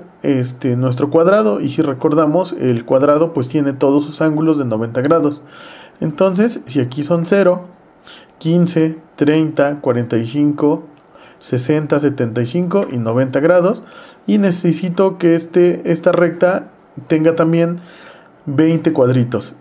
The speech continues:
o sea, de veinte centímetros. Entonces, uno, dos, tres, cuatro, cinco, seis, siete, ocho, nueve, diez, once, doce, trece, catorce, quince, dieciséis, diecisiete, dieciocho, diecinueve y veinte cuadritos.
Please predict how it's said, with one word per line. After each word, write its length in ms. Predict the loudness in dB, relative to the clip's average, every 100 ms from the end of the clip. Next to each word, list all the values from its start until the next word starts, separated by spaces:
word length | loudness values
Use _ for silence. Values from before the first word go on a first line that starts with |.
| _
o 140 | -2 2
sea, 160 | 2
de 80 | 2
veinte 260 | 0 -2 -6
centímetros. 540 | -4 -2 0 2 0
Entonces, 480 | 0 -4 -6 -8 -8
uno, 500 | -4 -2 0 -2 -2
dos, 520 | -2 0 0 -4 -6
tres, 440 | -4 -4 -4 -6 -8
cuatro, 500 | -2 -2 -2 -2 -4
cinco, 540 | -4 -10 -8 -4 -4
seis, 500 | -2 -2 -2 -4 -6
siete, 500 | -4 -4 -2 -2 -4 -2
ocho, 420 | -4 -4 -6 -6
nueve, 480 | -4 -4 -2 -2 -2
diez, 460 | 0 0 0 -8 -20 -20 -20 -20 -20 -20 -20 -20 -20 -20 -20 _ _ _ _ -2
once, 540 | 0 0 0 0 -2
doce, 640 | 0 2 2 0 0 -2 -2
trece, 540 | -2 0 0 0 0 0
catorce, 640 | -4 0 0 0 -2 -4
quince, 440 | -2 -4 -4 -2 -2
dieciséis, 640 | -2 -2 -4 0 0 0
diecisiete, 600 | -4 -4 -2 -2 0 -2
dieciocho, 480 | -2 -4 -4 -2 -6
diecinueve 540 | -6 -6 -2 -2 -2 -4
y 100 | 0
veinte 340 | 0 0 -4
cuadritos. 560 | -4 -4 -8 -12 -20